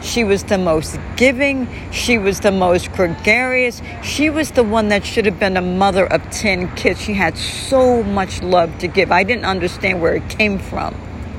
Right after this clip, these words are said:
But with all of that pressure that came onto her as a kid,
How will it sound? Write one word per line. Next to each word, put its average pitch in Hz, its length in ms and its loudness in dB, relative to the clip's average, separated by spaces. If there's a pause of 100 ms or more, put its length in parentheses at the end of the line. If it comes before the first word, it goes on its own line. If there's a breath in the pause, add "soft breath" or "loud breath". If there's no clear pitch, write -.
(560 loud breath)
But 190 180 4
with 180 180 2 (160)
all 285 460 6
of 220 140 0
that 233 200 2 (120)
pressure 262 540 -4
that - 280 0
came 233 360 0
onto 208 440 -2
her 180 140 0
as - 240 -4
a 170 40 -4
kid, - 580 0